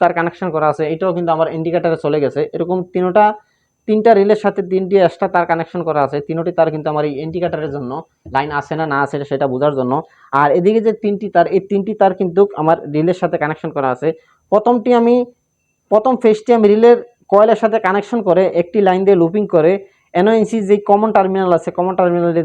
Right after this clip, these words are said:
দিয়েছি। তারপর এই রিলের normally ও, এনো যেটা, normally এনোর থেকে একটি তার বাইর করে আমি দ্বিতীয় রিলের কমন, কমনে কানেকশন করছি। কমনে কানেকশন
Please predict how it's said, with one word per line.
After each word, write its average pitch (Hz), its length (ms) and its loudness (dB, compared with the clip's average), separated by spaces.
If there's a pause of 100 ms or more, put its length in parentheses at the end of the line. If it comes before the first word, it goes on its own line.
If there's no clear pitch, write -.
দিয়েছি। 156 280 -2 (1400)
তারপর 202 360 2 (280)
এই 247 100 4 (640)
রিলের 196 340 6 (360)
normally 233 400 4 (100)
ও, - 20 6 (400)
এনো 226 200 6
যেটা, 185 220 4 (120)
normally 208 380 4
এনোর 214 240 2
থেকে 214 200 2
একটি 208 140 -4 (100)
তার 180 200 2
বাইর 170 180 2 (100)
করে 160 180 4 (580)
আমি 180 200 4
দ্বিতীয় 175 360 2
রিলের 208 300 4
কমন, 208 220 2 (520)
কমনে 202 320 2
কানেকশন 165 380 -2
করছি। 113 260 -6 (580)
কমনে 220 280 4 (100)
কানেকশন 208 500 0